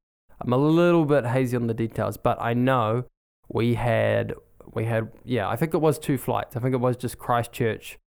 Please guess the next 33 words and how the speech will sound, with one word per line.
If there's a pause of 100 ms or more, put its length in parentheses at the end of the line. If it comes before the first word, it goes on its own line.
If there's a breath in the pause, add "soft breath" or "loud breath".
(280)
and,
uh, (100)
then (100)
I
think,
um, (1300)
I
think
up
to,
uh, (140)
let
me
see. (760)
Yeah,
I
think
it,
I
think
it
was
just
mostly
Christchurch
and
then
up (120)
to, (600 soft breath)
to,
up
to
Australia,